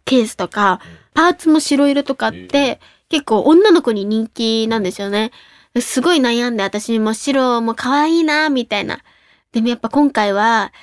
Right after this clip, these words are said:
Speaker 1: やっぱさ、初出しし、ちょっとイケイケのザ・ゲーム、
Speaker 2: <laughs>
Speaker 1: ゲーム好きです、みたいな。もうそういうパソコンを作りたいって。しかもなかなか、なんだろう、プライベートじゃ、ここまで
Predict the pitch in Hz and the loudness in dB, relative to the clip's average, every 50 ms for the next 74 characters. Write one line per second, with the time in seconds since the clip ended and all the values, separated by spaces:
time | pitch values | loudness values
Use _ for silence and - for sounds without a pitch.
0 | - _ _ _ _ _ _ - 220 208 220 214 - 220 - - 254 - 285 294 | -20 _ _ _ _ _ _ -6 -4 -4 -4 -6 -6 -4 -4 -4 -2 0 0 0
1 | 262 247 - - 196 208 - - 220 226 226 220 190 180 - - - 208 - - | 0 0 -2 -6 -10 -12 -6 -4 -2 0 0 0 0 -2 -4 -8 -12 -12 -12 -6
2 | - 226 208 - - 269 277 269 - - 269 269 285 320 - _ _ _ _ _ | -6 -6 -4 0 0 0 0 0 0 0 0 2 0 -2 -4 _ _ _ _ _
3 | _ - 247 247 208 208 214 262 - - - _ - - - 214 247 254 262 262 | _ 0 2 2 2 2 2 2 2 0 -2 _ -6 -4 -2 2 4 4 6 6
4 | 254 247 247 254 254 254 - - _ - 214 - 240 247 254 247 240 240 214 220 | 6 6 6 4 4 2 0 -4 _ -12 -2 0 2 4 6 6 6 4 4 0
5 | 226 - 247 214 226 226 220 - - - - 214 - 196 190 190 202 214 220 214 | -2 -2 -2 0 0 -2 -2 -4 -10 -10 -12 -8 -6 -6 -6 -6 -4 -4 -4 -4
6 | 196 - - - - - - - - _ _ - 233 233 226 - - 285 294 311 | -4 -8 -12 -20 -20 -20 -20 -20 -20 _ _ -2 -2 0 0 0 0 2 4 4
7 | 311 311 311 302 302 302 294 - - 254 254 - 285 285 285 277 277 277 269 269 | 4 4 4 4 2 2 0 -2 -6 -4 -4 -4 -4 -2 0 0 0 0 0 0
8 | 269 277 262 - - - 262 254 254 - 277 254 233 190 - _ _ - 202 185 | -2 -4 -4 -4 -2 0 0 0 0 0 0 0 0 -2 -6 _ _ -4 -2 -2
9 | - - - - - 240 220 214 240 247 - 349 359 392 381 - 381 370 370 349 | -2 -4 -8 -8 -4 -2 -2 -2 -2 -2 0 0 2 2 0 0 0 0 0 0
10 | 339 - - - - - _ _ _ _ _ _ _ - 233 247 262 262 247 208 | -2 -6 -14 -20 -20 -20 _ _ _ _ _ _ _ -2 0 2 2 2 2 0
11 | 202 196 - 247 262 294 330 339 339 349 339 294 240 220 208 208 208 202 202 185 | -2 0 0 2 2 2 2 2 2 0 0 0 -2 -2 -2 0 0 0 -2 -2
12 | - - - 226 - - 262 262 294 269 247 208 - | -6 -6 -8 -4 0 2 4 4 4 4 2 0 -2